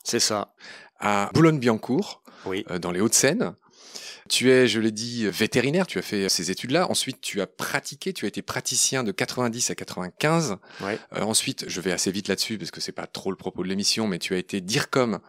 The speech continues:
Speaker 2: le directeur de la communication d'une entreprise de santé animale qui s'appelle Virbac,
Speaker 1: Ouais.
Speaker 2: de quatre-vingt-quinze à quatre-vingt-dix-neuf. En une phrase, que fait cette entreprise ? Qu'est-ce que tu faisais là-bas ?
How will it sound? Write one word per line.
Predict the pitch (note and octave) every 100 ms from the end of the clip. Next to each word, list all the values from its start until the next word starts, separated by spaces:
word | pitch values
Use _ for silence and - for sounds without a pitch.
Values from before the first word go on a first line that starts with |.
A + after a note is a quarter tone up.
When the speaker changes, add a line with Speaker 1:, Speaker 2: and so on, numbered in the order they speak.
| - - -
Speaker 2:
le | -
directeur | E2 G2+ G#2 B2
de | G2
la |
communication | - G#2 G#2 G#2 - A#2+
d'une | G#2 E2+ E2+ E2+
entreprise | G#2 G#2+ - B2 G#2 E2
de | - E2+
santé | - C3+ C3 C#3
animale | A#2 A2 G#2+ G2+ E2+ _ _
qui | -
s'appelle | F2 E2+
Virbac, | F2 G2 G2 D#3 - _ G#2+
Speaker 1:
Ouais. | G#2+
Speaker 2:
de | -
quatre-vingt-quinze | F2 G2 G#2 G2 G2 - C3 A#2+ F#2+
à | -
quatre-vingt-dix-neuf. | F#2+ - G2 G2 G#2 C3 - - - - -
En | G#2 G#2+
une | C3+ C3
phrase, | - B2 C#3 G2+ - _
que | -
fait | G#2 A#2+
cette | G#2+
entreprise ? | G#2 - G2 A#2 -
Qu'est-ce | G#2 -
que | G2+
tu | G2+
faisais | G2
là-bas ? | F#2 F2